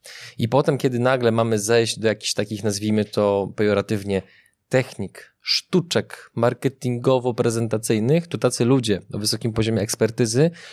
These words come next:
blokują się na taką wiedzę, ponieważ mają poczucie, że skoro włożyli pięć, dziesięć, piętnaście lat w naukę czegoś, to sam fakt tego wysiłku już daje im pewnego rodzaju glejt do tego, że powinni być słuchani.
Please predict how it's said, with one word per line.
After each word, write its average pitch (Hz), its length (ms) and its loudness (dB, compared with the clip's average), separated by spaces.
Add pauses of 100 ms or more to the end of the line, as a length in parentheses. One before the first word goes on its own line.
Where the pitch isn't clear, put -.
(160)
blokują 120 560 2
się 135 140 0
na 120 60 2
taką 120 280 0
wiedzę, 120 500 2
ponieważ 120 380 -2
mają 135 160 2
poczucie, 123 320 -2
że 117 80 0
skoro 120 260 2
włożyli 113 340 0
pięć, 120 400 0
dziesięć, 107 420 -2
piętnaście 117 500 -2
lat 110 220 0
w 101 80 -10
naukę 113 320 0
czegoś, 120 480 2 (320)
to 117 80 -2
sam 147 260 4
fakt 135 300 -4
tego 127 200 0
wysiłku 127 640 0
już 131 240 2
daje 123 200 2
im 127 120 -2
pewnego 120 320 0
rodzaju 117 260 0
glejt 117 340 2
do 107 100 -6
tego, 123 240 0
że 117 80 -4
powinni 113 380 -4
być 107 180 -2
słuchani. 101 460 -6